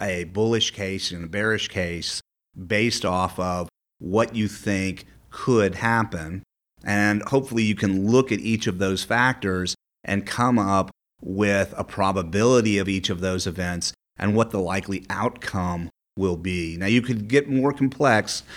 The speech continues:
and you could have a multitude of factors. You could have five different outcomes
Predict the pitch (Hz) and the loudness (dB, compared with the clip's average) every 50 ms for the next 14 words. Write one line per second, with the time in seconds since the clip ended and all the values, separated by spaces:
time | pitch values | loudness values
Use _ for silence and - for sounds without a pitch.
0 | - - - - 110 113 107 110 101 101 98 95 98 95 92 92 - - _ _ | -18 -8 -2 0 2 2 2 0 0 0 2 2 2 2 0 -2 -4 -10 _ _
1 | _ _ _ - 98 98 101 107 117 131 - 135 107 - - 95 92 90 85 - | _ _ _ -2 2 4 4 6 4 4 2 2 0 0 2 2 2 0 -2 -2
2 | 92 82 82 80 - - 85 82 85 87 - 92 90 - 90 85 - - 90 90 | -4 -4 -4 -4 -6 -6 -8 -6 -6 -6 -6 -6 -6 -6 -8 -8 -6 -4 -2 -2
3 | 90 87 82 - 110 110 113 101 98 95 - 85 - - 101 98 98 - - - | -2 -4 -4 -4 -2 -2 -2 -2 -2 -4 -6 -8 -6 -4 -4 -4 -4 -4 -8 -10
4 | 82 80 78 78 78 - | -12 -10 -10 -12 -14 -16